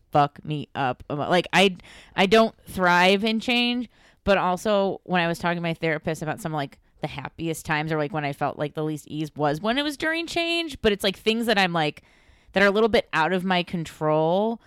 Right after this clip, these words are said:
but when they're happening, I'm like, I fucking love it, but it's not something I would choose to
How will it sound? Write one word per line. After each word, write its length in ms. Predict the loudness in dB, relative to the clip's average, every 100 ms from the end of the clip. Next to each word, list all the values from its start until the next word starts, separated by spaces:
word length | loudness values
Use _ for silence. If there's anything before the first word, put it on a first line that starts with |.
| _ _
but 80 | -2
when 160 | -2 -2
they're 100 | -4
happening, 600 | -2 -2 0 0 2 0
I'm 100 | 0
like, 260 | -2 -6 _ _ -16
I 60 | -4
fucking 420 | -4 -2 -4 -2
love 220 | -2 2
it, 340 | 2 4 2 -2 -8 0
but 120 | 0
it's 140 | 0 -2
not 140 | 0
something 220 | 0 0
I 160 | 2 2
would 160 | 0
choose 360 | -2 -2 -2 -2
to 360 | 0 2 2